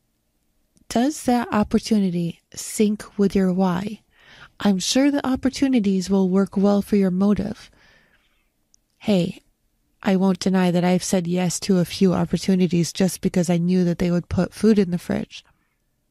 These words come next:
But moving forward, that's not enough for me. I want to make sure that I'm passionate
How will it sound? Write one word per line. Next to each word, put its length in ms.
But 140
moving 320
forward, 440
that's 280
not 180
enough 280
for 160
me. 280
I 40
want 160
to 40
make 220
sure 180
that 120
I'm 220
passionate 760